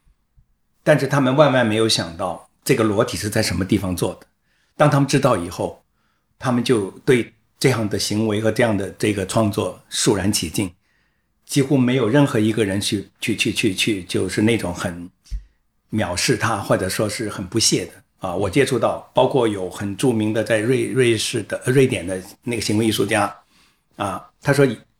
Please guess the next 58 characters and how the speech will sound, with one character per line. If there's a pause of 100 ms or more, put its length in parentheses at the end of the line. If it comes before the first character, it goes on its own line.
(200)
当
时
参
加
完
行
为
艺
术
节
以
后， (520)
有
一
个
在
广
州
的
行
为
艺
术
节，
我
在
现
场
我
没
有
做
俯
卧
撑， (560)
因
为
他
只
有
在
重
大
的
那
个
新
闻
事
件
和
历
史
现
场
嘛， (420)
那
么